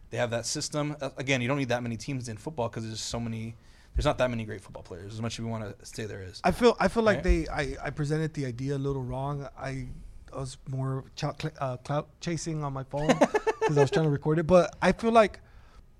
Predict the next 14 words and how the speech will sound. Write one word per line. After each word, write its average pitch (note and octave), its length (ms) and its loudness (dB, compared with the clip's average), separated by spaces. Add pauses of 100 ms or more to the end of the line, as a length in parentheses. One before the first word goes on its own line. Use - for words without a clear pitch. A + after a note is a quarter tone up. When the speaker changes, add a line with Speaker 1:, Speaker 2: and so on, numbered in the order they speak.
(120)
Speaker 2:
f-, - 120 -2
all G3+ 180 12
right, E3+ 100 4
first A3 200 6
of F3+ 80 2
all, E3+ 100 10
like, D3+ 260 2 (580)
the E3 120 2
X F3+ 200 0
F F3+ 200 2
L D#3 200 4
or, D#3 160 6
or, D3+ 200 2
um, D#3 420 4